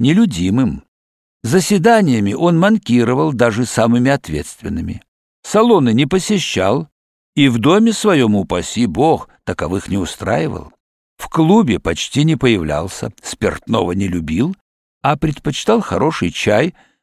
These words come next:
заваренный собственноручно в домашних условиях. Друзей у него практически не осталось. Одни умерли ещё до войны, другие погибли во время, а третьи,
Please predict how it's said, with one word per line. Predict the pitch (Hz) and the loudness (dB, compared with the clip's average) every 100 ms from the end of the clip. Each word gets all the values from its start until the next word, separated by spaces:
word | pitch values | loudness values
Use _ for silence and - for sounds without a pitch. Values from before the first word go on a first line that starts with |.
| _ | _
заваренный | 104 131 156 190 208 208 | 0 2 4 4 2 0
собственноручно | - 151 139 - 151 110 107 170 - 185 196 - _ - | 0 -4 -4 -2 0 2 2 -2 0 0 -2 -4 _ -4
в | |
домашних | 101 98 120 - 170 - | 0 0 0 -2 -6 -6
условиях. | - - - - - - _ _ _ _ _ _ _ _ | -10 -8 -8 -8 -16 -20 _ _ _ _ _ _ _ _
Друзей | 147 202 233 294 285 | 0 2 4 2 2
у | 269 | 2
него | 240 233 | 2 2
практически | 202 190 - 180 - - | 0 -2 0 -4 -4 -4
не | 147 156 | 0 0
осталось. | 151 - 151 92 65 - - _ _ _ _ _ | 0 2 2 2 -4 -12 -18 _ _ _ _ _
Одни | 165 165 226 247 | -2 2 2 2
умерли | - 156 175 170 139 135 | 2 2 2 2 2 2
ещё | 117 - 123 | 0 0 0
до | 117 | 2
войны, | 98 82 82 131 165 - _ _ - | 0 -2 -2 -2 -2 -10 _ _ -2
другие | 156 170 247 262 | 0 4 4 4
погибли | - 123 101 202 160 120 | 2 2 2 0 2 2
во | 104 139 | 2 2
время, | 101 90 110 160 170 151 _ _ _ _ | 2 0 0 0 -4 -8 _ _ _ _
а | - 139 | -2 0
третьи, | - 254 240 - - 69 | 2 2 2 -2 -12 -12